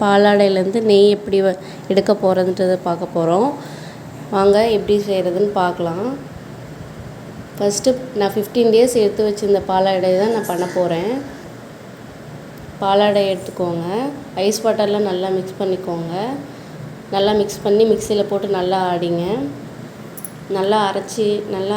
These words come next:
அரைச்சி ஃபைவ் மினிட்ஸுக்கு ஒரு டைம் விட்டு விட்டு அரைங்க. அப்போ தான் வெண்ணெய் மேலே திரண்டு வரும். அது, இந்த மாதிரி திரண்டு வந்துரும். இந்த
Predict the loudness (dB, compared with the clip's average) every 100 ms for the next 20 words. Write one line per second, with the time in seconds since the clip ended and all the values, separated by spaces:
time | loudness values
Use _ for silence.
0 | -2 -2 -4 -4 0 4 6 6 4 2
1 | 0 0 2 2 0 0 0 2 2 2
2 | 2 2 0 0 -2 -6 -4 0 2 0
3 | -4 -12 -10 0 4 6 6 4 2 2
4 | 0 2 2 2 0 2 2 0 -4 -12
5 | -16 -12 -4 -2 -2 0 2 4 4 4
6 | 2 0 0 0 0 0 0 0 -2 -8
7 | -14 -4